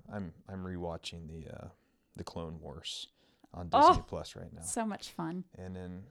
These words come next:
Speaker 1: uh, in season six, there's a section where, where the Jedi Council realizes that,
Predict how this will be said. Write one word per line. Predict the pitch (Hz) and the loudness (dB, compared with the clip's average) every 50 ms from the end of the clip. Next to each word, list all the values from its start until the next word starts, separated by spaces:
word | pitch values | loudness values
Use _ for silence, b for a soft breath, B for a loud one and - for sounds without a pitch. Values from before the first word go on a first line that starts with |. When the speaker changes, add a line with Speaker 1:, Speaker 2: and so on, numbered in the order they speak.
| - - - | -18 -18 -16
Speaker 1:
uh, | 98 95 90 90 87 87 | -12 -10 -8 -10 -8 -8
in | 98 101 | -8 -6
season | - - 101 95 90 - 87 87 | -6 -6 -6 -6 -6 -8 -8 -8
six, | - - - 65 - - - - - - - - - | -8 -8 -8 -8 -8 -8 -6 -6 -4 -4 -6 -8 -8
there's | - 85 90 87 - | -8 -8 -8 -8 -8
a | 69 78 80 78 - - | -8 -8 -10 -10 -10 -6
section | - - - 82 82 - - - 85 85 80 | -6 -4 -4 -4 -4 -6 -10 -10 -10 -10 -8
where, | 78 80 80 78 76 - - - | -8 -8 -8 -8 -8 -10 -14 -16
where | - - - 85 78 - - - - - 82 | -14 -12 -10 -10 -12 -12 -14 -18 -20 -14 -12
the | 90 | -10
Jedi | 85 90 92 85 76 78 80 - | -6 -4 -4 -4 -4 -6 -8 -10
Council | - 80 71 - - - - 69 - | -10 -12 -12 -12 -14 -14 -14 -12 -12
realizes | 80 82 82 80 80 82 - - - - - - - - | -10 -10 -10 -10 -10 -12 -10 -10 -10 -12 -10 -12 -14 -12
that, | 76 67 - | -12 -12 -14